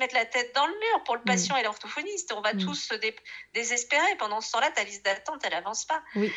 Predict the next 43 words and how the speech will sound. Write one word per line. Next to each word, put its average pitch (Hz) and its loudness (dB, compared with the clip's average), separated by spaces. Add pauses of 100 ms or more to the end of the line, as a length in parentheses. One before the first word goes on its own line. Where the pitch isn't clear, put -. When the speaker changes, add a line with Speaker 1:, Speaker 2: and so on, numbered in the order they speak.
(140)
Speaker 2:
c'est 196 -8
ça. 190 0
Speaker 1:
Et 220 2
en 220 2
fait, 330 0 (1160)
parfois, 262 6
c'est 269 4
en 240 2
fin - 2
de 294 -6
croissance. 285 2
Il 254 -8
faut 254 -4
être 226 -6
capable 320 2
d'attendre 247 0
la 214 2
fin 262 2
de 262 -6
croissance 240 0 (880)
et 233 -6 (100)
plus 349 0
focaliser. 254 -2
Alors, 180 6
évidemment 220 0
qu'il - -4
faut 208 -8
qu'il - -6
soit... 180 2
Euh, 165 2 (440)
audible, 240 -4
il - -6
faut 180 -2
que, 185 0
Speaker 2:
Mhm. 185 6
Speaker 1:
qu'ils 170 -2
aient 175 -10
pas 185 0
besoin 202 -4
aussi 196 -6
de, 175 -12
de 175 -8
chirurgie 185 -4